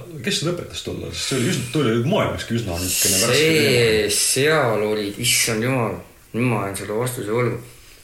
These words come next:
Speaker 2: See oli üks hästi lahe, lühike, vana mees,
Speaker 1: Jah.
Speaker 2: kes, ähm,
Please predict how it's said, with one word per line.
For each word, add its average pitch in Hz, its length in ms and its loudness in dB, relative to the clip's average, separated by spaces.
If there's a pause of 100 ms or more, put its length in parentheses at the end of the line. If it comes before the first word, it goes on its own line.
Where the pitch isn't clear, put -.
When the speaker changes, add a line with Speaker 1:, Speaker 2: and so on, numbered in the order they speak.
(260)
Speaker 2:
See - 160 0
oli - 80 0
üks - 160 -6
hästi 160 400 2
lahe, 135 200 4
lühike, 123 400 0
vana 123 220 0 (880)
mees, 90 320 -8 (380)
Speaker 1:
Jah. 95 120 -8 (640)
Speaker 2:
kes, 98 320 0 (320)
ähm, 98 540 -4